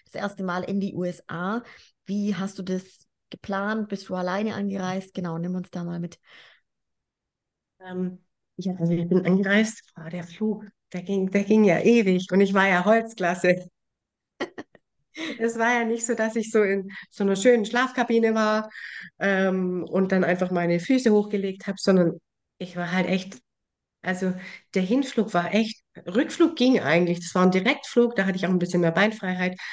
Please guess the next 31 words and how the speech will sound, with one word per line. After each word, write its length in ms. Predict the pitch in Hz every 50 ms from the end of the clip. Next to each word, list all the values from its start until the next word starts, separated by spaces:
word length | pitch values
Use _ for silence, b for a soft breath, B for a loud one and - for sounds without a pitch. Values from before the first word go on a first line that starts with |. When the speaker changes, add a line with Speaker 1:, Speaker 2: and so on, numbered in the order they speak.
| B B B B B _ _ _ -
Speaker 2:
aber 520 | 185 185 185 185 185 185 185 185 180 185 B B B B B B _ -
der 80 | 185
Hinflug, 420 | 180 226 247 233 - - 214 214 -
da 140 | 190 185
war 160 | 185 185 185 185
echt, 400 | 190 196 - - - - - _ _ _ _ _ _ _
der 120 | - 180 175
Sitz 280 | 175 247 277 - -
ging 240 | - - 262 247 247
nicht 220 | 247 240 240 - -
ganz 340 | 233 240 240 233 233 -
zurück 720 | - - 220 214 208 208 220 226 226 226 - - - - -
und, 440 | - 185 185 185 185 185 185 - -
ähm, 280 | 180 175 175 180 180 170
du 120 | - 190
hast 180 | 196 190 196 -
eigentlich 260 | 185 190 180 180 180
ständig 360 | - 202 202 208 196 196 -
Durst, 260 | - 208 214 208 -
weil 160 | 202 190 185
die 60 | 180 185
Luft 180 | 220 226 -
immer 160 | 196 190 185
trockener 360 | 185 - 180 180 - 190 185 170
und 120 | 165 165
trockener 380 | - 214 202 214 202 202 190 185
wird. 160 | 202 202 202 202 196 B B B B B B B B
Du 80 | B _
kannst 220 | 190 180 180 -
nicht 140 | 185 185 -
schlafen, 880 | - - 185 190 208 226 226 220 226 220 214 208 208 208 202 196 -